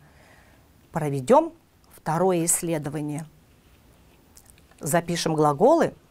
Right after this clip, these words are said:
в неопределённой форме. Иду, везёшь, играю. Иду. Что делать? Идти.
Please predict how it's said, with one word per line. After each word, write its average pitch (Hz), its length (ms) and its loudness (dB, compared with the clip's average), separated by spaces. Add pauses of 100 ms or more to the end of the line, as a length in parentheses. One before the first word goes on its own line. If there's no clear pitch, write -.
(380)
в 160 60 -10
неопределённой 156 800 -2
форме. 147 560 -4 (1500)
Иду, 208 600 2 (500)
везёшь, 175 640 0 (340)
играю. 220 760 0 (920)
Иду. 247 520 2 (560)
Что - 320 0
делать? 214 580 2 (640)
Идти. 262 800 0